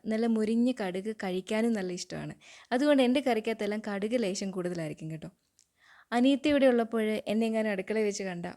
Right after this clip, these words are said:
"ഓ, ഇന്ന് കടുക് കറി ആയിരിക്കുമല്ലേ?" എന്ന് ചോദിക്കും. ഇതെന്തേലും മാരക രോഗമാണോ എന്ന് എനിക്കൊരു സംശയമുണ്ട്. ചെന്നൈയിലായിരുന്ന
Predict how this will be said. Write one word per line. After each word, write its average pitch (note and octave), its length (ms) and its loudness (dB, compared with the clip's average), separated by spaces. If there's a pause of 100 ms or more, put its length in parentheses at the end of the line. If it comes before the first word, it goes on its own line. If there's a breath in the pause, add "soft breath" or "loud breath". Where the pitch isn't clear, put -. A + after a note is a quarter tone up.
(120)
"ഓ, A3+ 80 0 (180)
ഇന്ന് A#3 200 -2
കടുക് G#3+ 300 0
കറി C4 180 4
ആയിരിക്കുമല്ലേ?" F3 540 -2 (120)
എന്ന് G3 180 -2
ചോദിക്കും. D3+ 340 -6 (1300)
ഇതെന്തേലും A3 440 2
മാരക A3 280 -2
രോഗമാണോ G#3+ 460 0
എന്ന് A3 140 0
എനിക്കൊരു A3 280 -6
സംശയമുണ്ട്. G3 540 -4 (500 loud breath)
ചെന്നൈയിലായിരുന്ന B3 640 4